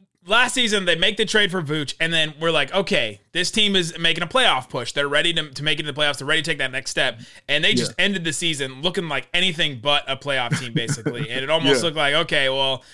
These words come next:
Speaker 1: Zach LaVine may be out. They may be making a change. They may be just blowing it all up. And then they take this left turn that, from the outside looking in, they took this left turn. Uh, what is,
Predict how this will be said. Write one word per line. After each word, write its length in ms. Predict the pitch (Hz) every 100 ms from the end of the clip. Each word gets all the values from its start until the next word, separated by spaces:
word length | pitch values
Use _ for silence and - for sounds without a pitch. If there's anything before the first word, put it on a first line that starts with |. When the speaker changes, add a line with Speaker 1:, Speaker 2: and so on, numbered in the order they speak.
| - -
Speaker 1:
Zach 220 | 147 156
LaVine 260 | 151 156 151
may 160 | 151
be 180 | 143 131
out. 240 | 139 143 135
They 80 |
may 160 | 131 139
be 100 | 139
making 280 | 139 135 131
a 40 |
change. 340 | 113 151 143 120
They 60 |
may 120 | 135
be 120 | 135 131
just 240 | 131 -
blowing 360 | 147 147 165 156
it 100 | 139
all 180 | 131
up. 200 | 147 147
And 100 | 127
then 80 | 147
they 120 | 156
take 220 | 151 170 135
this 220 | 123 - - - -
left 340 | 156 220 -
turn 300 | 180 147 127
that, 180 | 135 - _ _ 139
from 220 | - 156 151 135
the 120 | 151
outside 340 | 151 147 151 135
looking 220 | 139 160
in, 180 | 202 127
they 100 | 135
took 140 | 151
this 160 | 139 131
left 280 | 160 185
turn. 360 | - 117 107 104 _ _ _ _ -
Uh, 300 | 135 123 117 - _ _ _ _ _
what 220 | 165 240
is, 240 | 254 202